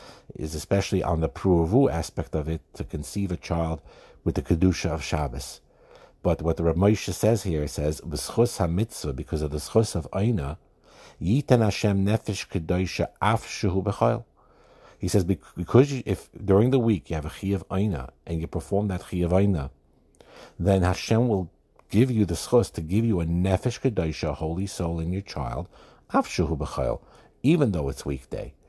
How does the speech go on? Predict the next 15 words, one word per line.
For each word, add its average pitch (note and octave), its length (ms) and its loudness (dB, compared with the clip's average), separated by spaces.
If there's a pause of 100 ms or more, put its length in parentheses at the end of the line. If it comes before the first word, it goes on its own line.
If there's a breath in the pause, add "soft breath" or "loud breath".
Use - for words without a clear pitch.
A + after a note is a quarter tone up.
(280 soft breath)
So - 120 0
it's F#2+ 120 0
clearly C3+ 440 4
Bizman F#2 400 0
Hazeh, F2 520 0
and D#2+ 480 -8
this - 200 -10
is D#2+ 340 -10 (260)
pretty G#2 260 2
clear, C#2+ 420 -4 (540 loud breath)
that D2+ 380 2
this - 280 -2 (360)
Oina G2+ 420 4
Mishabbos F#2+ 540 0
LaShabbos, E2 800 -2